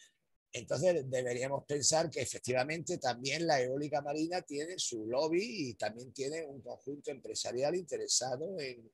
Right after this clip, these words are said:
en desarrollar esto, de forma que en este momento la, eh, los planes de ordenación de espacios marítimos lo que consideran es que no hay,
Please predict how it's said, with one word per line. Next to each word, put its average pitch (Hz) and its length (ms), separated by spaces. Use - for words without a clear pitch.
en 104 420
desarrollar 98 580
esto, 156 340
de 131 140
forma 165 400
que 123 220
en 127 100
este 160 220
momento 165 540
la, 107 540
eh, 104 640
los 120 220
planes 156 380
de 151 120
ordenación 151 540
de 127 80
espacios 127 360
marítimos 143 520
lo 123 260
que 117 120
consideran 143 600
es 180 160
que 131 220
no 139 200
hay, 165 260